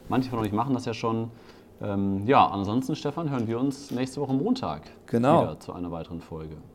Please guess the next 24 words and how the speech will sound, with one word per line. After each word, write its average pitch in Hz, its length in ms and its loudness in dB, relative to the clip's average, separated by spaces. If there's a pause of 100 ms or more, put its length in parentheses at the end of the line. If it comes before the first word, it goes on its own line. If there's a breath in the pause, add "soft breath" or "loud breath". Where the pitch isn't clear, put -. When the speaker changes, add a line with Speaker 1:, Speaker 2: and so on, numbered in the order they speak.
(220)
Speaker 1:
Ne? 135 280 0 (440 soft breath)
Schöne 185 340 4
Woche 180 100 4
Speaker 2:
Schöne 147 140 8
Woche 160 280 8
Speaker 1:
dir 151 300 8
Speaker 2:
dir. - 60 -4
Speaker 1:
und - 60 -4
Speaker 2:
Ciao. 170 220 8
Speaker 1:
allen 131 220 6
Zuhörern. 131 800 4 (120)
Frohe 143 360 4
Ostern 143 360 2
schon 98 220 -2
mal, 95 140 0
würde 95 120 0
ich 90 80 -2
sagen, 95 320 -2
weil 107 80 -4
dann 101 160 -4
hören 113 140 -4
wir 117 80 -8
uns 110 160 -10
ja, 104 280 -4